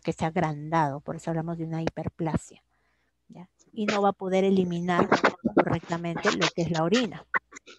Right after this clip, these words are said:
¿Ok? Entonces, sufre lo que es una obstrucción de vías, vías, eh, en este caso urinarias, el varón,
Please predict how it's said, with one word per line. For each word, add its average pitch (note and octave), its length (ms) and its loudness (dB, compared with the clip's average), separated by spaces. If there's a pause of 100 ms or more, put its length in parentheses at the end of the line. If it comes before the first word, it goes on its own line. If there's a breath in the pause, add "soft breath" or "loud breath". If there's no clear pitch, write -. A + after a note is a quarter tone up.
(1500)
¿Ok? F3+ 380 0 (1160)
Entonces, - 420 -2 (260 loud breath)
sufre A3+ 360 0
lo F3+ 120 6
que F3+ 140 0
es - 100 -4
una G3 160 -2
obstrucción G#3 600 -8
de E3 140 0
vías, D#3+ 280 -4 (200)
vías, E3+ 420 -2
eh, E3 320 -4
en E3+ 80 -10
este - 160 -10
caso D#3 300 -8
urinarias, E3 640 -10 (640)
el E3 220 2
varón, D#3+ 240 -4